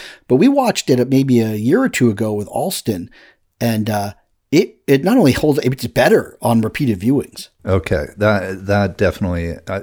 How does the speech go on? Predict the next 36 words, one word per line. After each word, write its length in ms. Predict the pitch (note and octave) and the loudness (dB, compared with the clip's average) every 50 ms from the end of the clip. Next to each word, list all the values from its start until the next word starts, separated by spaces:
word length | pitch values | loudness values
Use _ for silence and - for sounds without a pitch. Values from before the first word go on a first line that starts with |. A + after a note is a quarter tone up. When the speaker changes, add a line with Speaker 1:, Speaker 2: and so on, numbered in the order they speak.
| - - | -8 -12
Speaker 2:
that's 580 | B2 - E2 F2+ F2+ - - _ _ - - | -8 -4 -4 -4 -4 -6 -10 _ _ -12 -6
going 260 | - - F#2+ E2+ E2 D#2+ | -2 -2 0 0 0 -2
on 80 | D#2 D#2+ | -4 -6
the 80 | D#2+ - | -8 -8
playlist. 480 | - E2 C#2+ C#2 G1+ - - - - - | -6 -6 -6 -6 -8 -10 -14 -18 -16 -12
Yeah. 120 | - F#2 | -2 2
Speaker 1:
But 240 | C#3 C#3 - - - - | 2 2 2 -2 -8 -2
her 200 | - A3 D4 F4 | 0 2 2 2
performance 720 | - - E3+ - - - E3+ F3+ G3+ G3 E3+ B2+ A#2 A#2 B2 | 0 -2 -2 -4 -2 -2 -2 0 2 4 4 4 2 2 2
in 80 | A#2+ | 0
that 180 | B2 B2+ D#3 F3+ | 0 0 0 0
movie, 380 | D3+ C#3 C#3+ D3+ E3 F3 E3+ - - | 2 4 4 4 4 0 -4 -4 -2
I 100 | - G#3+ | 0 2
was 140 | C#4+ A#3+ - | 2 2 2
so 140 | - A3 A#3+ | 2 4 4
mad 320 | E3 B2+ A#2 A#2+ C3 D3 C#3+ | 6 6 4 4 4 4 2
that 140 | C#3 C3+ | 2 0
she 100 | - C3 | 0 -2
didn't 280 | A#2 A#2 C3 C#3+ C3+ A2 | 2 2 2 2 4 2
win 180 | A#2+ B2 B2 C3 | 4 4 4 4
the 100 | A2+ G#2+ | 4 2
Oscar 400 | F#2+ A2+ A#2 - - D3+ D3 - | 0 -2 -4 -2 0 0 0 2
for 140 | - A#2+ | 2 0
Best 240 | A2+ A#2+ A#2+ A#2 - | 0 0 0 0 0
Supporting 360 | - A2 - B2+ A#2+ A2 G2 | -4 -4 -2 0 0 0 0
Actress, 460 | G#2 G2 A2+ - - C#3+ D3 C#3 - - _ | -4 -6 -8 -4 -2 -2 -2 -2 -4 -6 _
and 100 | A#2+ B2+ | 0 0
I 40 | D3 | 0
actually 180 | E3+ - B2+ C3+ | 0 0 0 0
think 80 | B2 - | 0 0
she 100 | - A#2+ | 0 0
should 140 | - C3 B2+ | 2 2 2
have 40 | A2 | 2
been 140 | A#2 A2 G#2+ | 2 0 0
lead, 300 | F#2+ G#2 G#2 G#2 G2 F#2 | -2 -4 -6 -8 -8 -6
but, 180 | - G2 - | -8 -8 -8